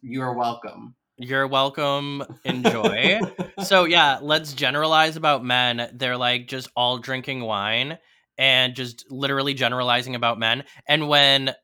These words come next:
Speaker 2: Rachel Bloom introduced the song, there's a live episode. The last episode of the show is a live episode.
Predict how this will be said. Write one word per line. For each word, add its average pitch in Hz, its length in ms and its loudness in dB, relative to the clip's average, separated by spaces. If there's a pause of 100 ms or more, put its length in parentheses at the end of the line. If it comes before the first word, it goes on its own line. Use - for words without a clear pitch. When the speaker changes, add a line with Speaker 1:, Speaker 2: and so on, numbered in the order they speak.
(160)
Speaker 2:
Rachel 139 340 -4
Bloom 127 340 -6
introduced 123 500 -8
the 127 80 -12
song, 120 400 -2
there's 135 200 -2
a 147 60 4
live 123 440 4
episode. 131 480 -6
The 117 80 -10
last 113 400 -2
episode 117 320 -8
of 110 100 -10
the 113 80 -14
show 107 360 -6
is 107 100 -12
a 107 60 -10
live 101 260 -6
episode. 123 500 -6